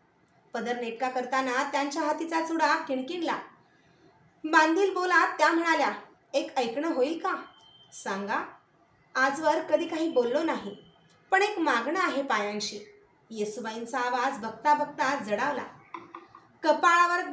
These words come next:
घेतलेली भूज हटवून संभाजीराजे बसते होत म्हणाले,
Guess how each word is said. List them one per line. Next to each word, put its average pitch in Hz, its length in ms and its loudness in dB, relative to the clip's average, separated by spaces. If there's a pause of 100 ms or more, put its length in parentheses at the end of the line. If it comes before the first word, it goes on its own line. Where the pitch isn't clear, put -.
(160)
घेतलेली 311 800 -2
भूज 269 360 -2
हटवून 311 420 0
संभाजीराजे 294 840 4
बसते 233 380 -4
होत 277 180 2
म्हणाले, 226 440 -4